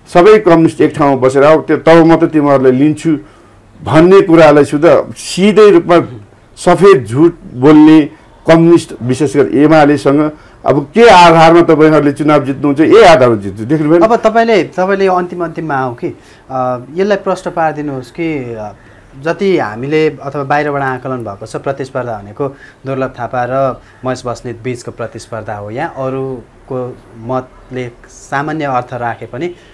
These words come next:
Speaker 2: दुईजनाको ठुलो प्रतिस्पर्धा हो भन्ने भ-, गरिन्छ। र तपाईँले भन्दै हुनुहुन्छ कि मेरो जित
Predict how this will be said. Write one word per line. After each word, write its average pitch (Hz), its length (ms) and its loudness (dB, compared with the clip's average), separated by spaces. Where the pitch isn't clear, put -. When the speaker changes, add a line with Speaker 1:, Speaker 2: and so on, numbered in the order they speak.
Speaker 2:
दुईजनाको 170 460 -2
ठुलो 143 220 -10
प्रतिस्पर्धा 127 560 -8
हो 120 180 -8
भन्ने 107 320 -14
भ-, 95 280 -20
गरिन्छ। 107 340 -12
र 165 60 0
तपाईँले 190 320 0
भन्दै 139 240 -4
हुनुहुन्छ 160 240 -6
कि 170 160 -8
मेरो 156 260 -6
जित 139 180 -12